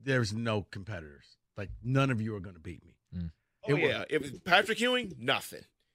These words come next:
Speaker 3: Karl Malone, Gary Payton,
Speaker 1: Right.
Speaker 3: nothing.
Speaker 1: Like,
Speaker 3: Because
Speaker 1: no,
Speaker 3: Jordan's here.
Speaker 1: going, I mean, dating myself, but, like, when Magic and Bird, they had, they canceled each other out. If one didn't play, the other would have had nine titles. But they split these titles amongst,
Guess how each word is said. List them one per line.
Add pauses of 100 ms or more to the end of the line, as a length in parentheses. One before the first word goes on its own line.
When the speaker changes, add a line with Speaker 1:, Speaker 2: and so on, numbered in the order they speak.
Speaker 3:
Karl
Malone,
Gary
Payton,
Speaker 1:
Right.
Speaker 3:
nothing.
Speaker 1:
Like,
Speaker 3:
Because
Speaker 1:
no,
Speaker 3:
Jordan's
here.
Speaker 1:
going,
I
mean,
dating
myself,
but,
like,
when (200)
Magic
and
Bird, (800)
they
had,
they
canceled
each
other
out. (280)
If
one
didn't
play, (160)
the
other
would
have
had
nine
titles. (180)
But
they
split
these
titles
amongst,